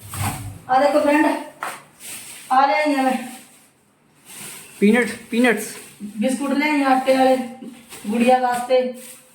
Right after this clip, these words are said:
Speaker 1: ਇੱਧਰ ਗੁੜੀਆ ਵਾਸਤੇ ਲਿਆਈਆਂ ਜੀ ਕੇਲੇ।
Speaker 2: ਬਨਾਨਾ।
Speaker 1: ਲਿਆਈ ਤਾਂ ਮੈਂ ਪੰਜਾਹ ਰੁਪਏ ਦੀ ਆ ਭਰਾਵਾ, ਪੈਸੇ ਇੰਨੇ ਹੈ ਨਹੀਂ ਸੀਗੇ। ਆਹ ਵੀ ਠੱਗ ਲਿਆ ਭਾਈ ਨੇ ਹੋਰ।
Speaker 2: ਹਰੇ ਹਰੇ ਲੈ ਆਂਦੇ ਚਾਹ ਯਾਰ ਇਹ।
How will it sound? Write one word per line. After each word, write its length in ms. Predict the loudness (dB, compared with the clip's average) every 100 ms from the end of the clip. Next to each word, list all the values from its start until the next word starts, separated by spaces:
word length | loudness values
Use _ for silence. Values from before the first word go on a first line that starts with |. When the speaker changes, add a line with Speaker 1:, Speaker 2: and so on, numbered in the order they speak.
| _ -20 -6 -4
Speaker 1:
ਇੱਧਰ 180 | -2
ਗੁੜੀਆ 300 | -2 2 4
ਵਾਸਤੇ 340 | 4 2 0 0
ਲਿਆਈਆਂ 260 | 0 0
ਜੀ 180 | 0 -4
ਕੇਲੇ। 760 | -2 0 2 0 0 -4 -6 -14 -20 -20 -8
Speaker 2:
ਬਨਾਨਾ। 440 | -2 0 0 -4 -8 -2
Speaker 1:
ਲਿਆਈ 320 | 2 2 2
ਤਾਂ 120 | 2
ਮੈਂ 140 | 0
ਪੰਜਾਹ 340 | 0 2 2 0
ਰੁਪਏ 220 | -2 0
ਦੀ 200 | 0 2
ਆ 40 |
ਭਰਾਵਾ, 320 | 0 0 0 -2
ਪੈਸੇ 520 | -4 -10 -6 -2 0
ਇੰਨੇ 300 | 0 0 -2
ਹੈ 60 |
ਨਹੀਂ 180 | -2 -4
ਸੀਗੇ। 360 | -6 -6 -8 -10 -18 -12 -2 2
ਆਹ 180 | 4 2
ਵੀ 80 | 2
ਠੱਗ 300 | 0 0 -4
ਲਿਆ 120 | -4
ਭਾਈ 180 | -2 0
ਨੇ 160 | -2 -2
ਹੋਰ। 320 | -4 -2 0
Speaker 2:
ਹਰੇ 180 | 2 2
ਹਰੇ 180 | 2
ਲੈ 220 | 2 0 -2
ਆਂਦੇ 180 | -6
ਚਾਹ 300 | -8 -6 -4
ਯਾਰ 180 | -4 -6
ਇਹ। 140 | -6